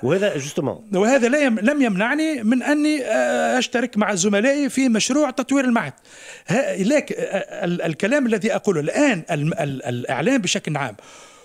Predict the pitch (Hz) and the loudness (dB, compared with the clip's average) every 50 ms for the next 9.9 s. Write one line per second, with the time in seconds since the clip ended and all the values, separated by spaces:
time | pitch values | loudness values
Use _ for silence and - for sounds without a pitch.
0 | - _ _ 127 139 185 226 - - 196 - - - - - 220 208 - - 214 | -20 _ _ 0 2 2 2 2 2 -2 -2 -2 -2 -2 -2 -2 -2 0 2 4
1 | 262 277 240 202 185 - - - - 226 208 170 139 143 - - - 143 135 117 | 4 4 4 2 2 0 -2 -2 -2 -2 -4 -2 -4 -6 -8 -6 -4 -4 -2 -2
2 | 131 127 143 190 277 294 294 294 277 - 240 240 233 - - 175 151 147 143 143 | -2 -2 0 2 2 2 2 0 -2 0 2 2 2 2 0 -2 -2 -2 -2 -2
3 | 131 160 175 185 185 220 269 - _ _ - - - 240 233 247 269 240 180 180 | 0 0 0 0 0 -2 -4 -6 _ _ -6 -2 0 2 4 4 4 4 2 2
4 | 208 170 160 143 - 233 208 - - 131 123 123 123 139 170 214 233 - - 180 | 0 0 -2 -2 -2 -2 -2 0 -2 -2 -2 0 0 0 0 -2 -4 -6 -6 -6
5 | 208 - 214 185 196 214 226 214 196 202 196 208 208 220 196 156 - 180 165 - | -4 -4 -4 -2 -2 -2 -2 -2 -2 -2 -2 0 0 0 0 0 -2 -4 -4 -4
6 | 190 175 160 147 202 208 156 139 151 180 - 214 240 240 - - - - - _ | -4 -2 0 -2 -2 -2 0 -2 -2 -2 -2 -4 -6 -6 -8 -14 -20 -20 -6 _
7 | 165 175 175 - - 196 185 156 143 135 135 147 139 131 127 120 - - - - | -4 -4 -4 -4 -4 -4 -4 -4 -4 -4 -4 -4 -4 -4 -6 -8 -10 -14 -20 -20
8 | _ - 135 139 160 160 151 - 165 160 175 170 185 196 - - 240 233 - - | _ -8 -8 -6 -6 -6 -6 -6 -6 -4 -2 -2 -2 -2 -2 -2 -4 -4 -4 -12
9 | - - - - _ - 233 240 214 170 160 156 147 - 165 156 147 147 | -20 -20 -20 -18 _ -2 0 0 2 2 0 -2 -2 -2 -2 -2 -2 -4